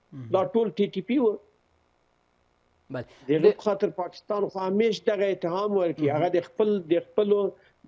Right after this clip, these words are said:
Speaker 2: جنایاتو د پټولو په خاطر باندې دا اتهامات
Speaker 1: ډېره مننه
Speaker 2: په بل چا
Speaker 1: ښاغلی،
Speaker 2: باندې اچوي.
Speaker 1: اه، غفاري. په لنډو کې که راته ووایاست، یو شي ته بل اشاره کوو، پاکستان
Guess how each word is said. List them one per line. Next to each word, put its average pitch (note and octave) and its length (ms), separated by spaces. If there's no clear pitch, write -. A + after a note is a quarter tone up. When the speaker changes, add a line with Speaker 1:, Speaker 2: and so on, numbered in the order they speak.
Speaker 2:
جنایاتو F3+ 600
د F3 80
پټولو F3+ 640
په - 120
خاطر G3 300
باندې F#3+ 220
دا F#3 100
اتهامات F3+ 160
Speaker 1:
ډېره A#3 180
مننه A#3 160
Speaker 2:
په A#3+ 60
بل A3+ 40
چا A#3 200
Speaker 1:
ښاغلی، B3 180
Speaker 2:
باندې B3 240
اچوي. G#3+ 100
Speaker 1:
اه، A3 240
غفاري. G#3+ 440
په A3 280
لنډو A#3 320
کې F#3 140
که G3+ 100
راته F#3 220
ووایاست، F#3+ 300
یو G#3+ 260
شي - 180
ته G#3 100
بل G#3+ 200
اشاره G3 340
کوو، G#3+ 300
پاکستان F#3+ 720